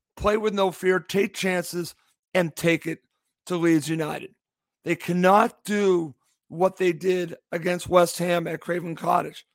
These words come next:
That didn't work. There was not that many chances created. You can have all the possession in the world, but at some point, you have to take chances. You have to take it to the team that you're playing against, unless you're gonna be strictly a counterattacking team. Fulham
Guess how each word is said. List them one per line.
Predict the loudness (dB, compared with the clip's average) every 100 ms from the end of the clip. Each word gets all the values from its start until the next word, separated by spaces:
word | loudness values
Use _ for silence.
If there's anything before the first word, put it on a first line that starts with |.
| _ _
That | 2 4 4
didn't | 0 -4 -4
work. | -4 -4 -6 _ _ _ _ _ _
There | 0
was | 0 -2 -6
not | -2 2 2 0 -4
that | 0 0 2
many | -2 -2
chances | -2 -4 -4 -4 -8 -8
created. | -2 0 0
You | -4
can | -2
have | 0 2 2
all | 4 2
the | 0
possession | -8 -2 -4 -4 -10
in |
the | -8
world, | -4 -4 -6 -10 _ _ _ _ _
but | 0
at | 0
some | 0 2 2 0
point, | -2 -2 -2 -6 _ _ _ _
you | 2
have | 4 4 2
to | -2
take | -4 -2
chances. | -2 -4 -4 -6 -10 -14
You | -10 -6
have | -4 -4
to | -6
take | -4 -4
it | -6 -6
to | -8
the | -8
team | -8 -8
that | -4
you're | -4
playing | -2 -2 -2 -4
against, | -6 -10 -12 -14 _ _ _ _ _ -4
unless | 0 0 0
you're | -8
gonna | -8
be | -8 -6
strictly | -6 -6 -2 0
a | 0
counterattacking | 2 2 2 0 0 0 -2 -8
team. | -6 -6 -10 _ _ _ _
Fulham | -2 2 2 0